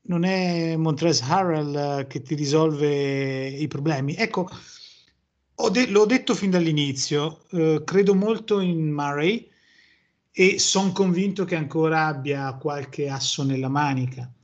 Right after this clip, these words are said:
Eh, ci credo e ci credevo perché, secondo me, nella sua, mm, eh, dirigenza, diciamo, nel suo periodo a Philadelphia, ha f-, ha messo dei colpi, ha messo segno dei colpi,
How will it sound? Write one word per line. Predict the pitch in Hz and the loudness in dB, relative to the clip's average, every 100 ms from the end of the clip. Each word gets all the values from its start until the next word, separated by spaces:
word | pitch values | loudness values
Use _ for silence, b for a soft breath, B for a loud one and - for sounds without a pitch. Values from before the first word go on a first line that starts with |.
| b b b b b b _ | b b b b b b _
Eh, | - 247 196 | -8 0 0
ci | 185 - | 2 -2
credo | 180 254 311 262 | 0 4 6 6
e | 165 | 4
ci | - 160 | 2 -4
credevo | 180 190 302 220 | -2 0 2 0
perché, | - 143 131 175 156 135 | 0 -4 -2 0 0 -2
secondo | - 135 143 147 | -6 -6 -4 -2
me, | 180 240 | 2 2
nella | 175 143 135 135 | 2 2 0 -2
sua, | 127 - 165 160 147 139 | -4 -2 2 2 2 0
mm, | 135 127 127 - b b b b b b | -2 -2 -4 -8 b b b b b b
eh, | 151 131 | -4 0
dirigenza, | 127 143 135 127 180 131 123 143 | 2 2 2 2 2 0 -2 -4
diciamo, | 135 127 143 139 | -4 -4 -2 0
nel | 135 135 135 131 | 0 0 0 -2
suo | - 151 147 135 | 0 2 2 4
periodo | 143 160 156 139 139 | 4 6 6 4 2
a | 135 135 127 | 0 -4 -6
Philadelphia, | 156 147 202 240 - 123 - _ b | -4 0 0 2 0 -2 -6 _ b
ha | - | -18
f-, | 165 - | -16 -6
ha | 233 | -2
messo | 240 214 - - 147 135 151 - b b - | -2 0 -2 -2 -2 -2 -4 -10 b b -10
dei | 156 160 160 | -2 -2 2
colpi, | 208 170 135 131 143 135 147 | 4 4 2 -4 -6 -4 -4
ha | - | -4
messo | 175 202 170 | -2 0 -2
segno | - 202 175 | -2 0 0
dei | 147 | 0
colpi, | 127 151 131 135 135 | 2 0 0 -6 -10